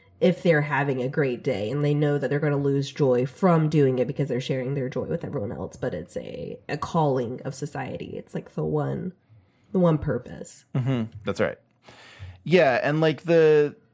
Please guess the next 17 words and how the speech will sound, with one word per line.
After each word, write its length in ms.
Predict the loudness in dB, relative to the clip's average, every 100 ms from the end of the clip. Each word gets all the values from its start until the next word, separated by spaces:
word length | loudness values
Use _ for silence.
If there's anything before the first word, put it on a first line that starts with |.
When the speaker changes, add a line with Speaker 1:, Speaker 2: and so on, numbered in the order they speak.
| _
Speaker 2:
the 640 | -18 -2 2 4 4 2 -2 _ _ _
singular 480 | -12 -6 -2 2 2
purpose 380 | 2 0 -2 -8
of 60 | -2
Mercerism 800 | -2 2 0 0 -2 -2 -6 -8
is, 300 | -6 -6 -4
like, 440 | -4 -2 -4 -8 -16 -20 -20 -20 _ _ _ _ _ _ _ _ _ _ _ _ _ _ -12
this 300 | -4 -2 2
idea 580 | 2 0 -2 2 4 2
that, 540 | 2 2 4 2 -2 _ _ _ _ _ _ _ _
so, 340 | 0 0 0 -6 _ _ _ _ _ -20 -20 -20 -20 -20 _ _ _ _ -20 -20 -10
can 120 | 2
you 80 | 2
describe 420 | 2 0 2 2
what 100 | 0
Mercer's 460 | 0 0 0 -4 -4
doing? 420 | -4 -4 -4 -6